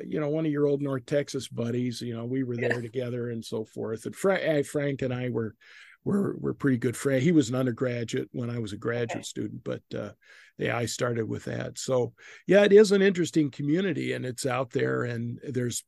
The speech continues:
Speaker 1: it, people, uh, uh, all over the, all over the, well, all over the world that,
Speaker 2: Mm-hmm.
Speaker 1: uh, you know, you can connect with that, uh, that went there. So, yeah,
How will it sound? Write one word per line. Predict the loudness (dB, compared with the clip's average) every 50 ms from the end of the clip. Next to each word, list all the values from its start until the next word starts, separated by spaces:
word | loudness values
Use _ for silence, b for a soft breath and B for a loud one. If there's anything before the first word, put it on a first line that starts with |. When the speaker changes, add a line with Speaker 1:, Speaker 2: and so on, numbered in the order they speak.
| _ -8
Speaker 1:
it, | -8 -8 -8 _ _
people, | -2 -2 0 2 4 4 4 4 2 2 0 0
uh, | -2 -2 -4 -6 -8 -10 _ _ _ _ _ _ _ _ b b b b b b b b _ _ -10
uh, | -6 -4 -4 -4 -4 -6 -8 -8 -8 -8 -10 -12 -14 -8 0
all | 4 6 8 8 8
over | 8 8 6 2
the, | 2 0 -4 -6 -8
all | -4 0 2 2
over | 2 2 0
the, | -4 -6 -8 -6 -4
well, | -2 -2 -2 -2
all | 0 0 0 0
over | 0 -2 -2
the | -4 -4
world | -2 0 2 2 2 0 -4 -8 -12 -16 b b b b b _ -6
that, | -2 0 0 0 0 0
Speaker 2:
Mm-hmm. | 0 2 2 2 2 0
Speaker 1:
uh, | -2 -4
you | -4 -4 -2
know, | -2 0
you | 0 0 -2 -2
can | -4 -6 -8
connect | -6 -4 -4 -4 -2 -4 -6 -6 -4
with | -4 -2 -4 -4 -6
that, | -6 -6 -6 -6 -8 -10 -8
uh, | -8 -8 -8 -8
that | -8 -10 -8
went | -8 -8 -8 -8 -8 -8
there. | -10 -10 -10 -10
So, | -10 -10 -8 -8 -10 -10 -12 -16 _ b b b b b b b
yeah, | 4 4 6 6 4 2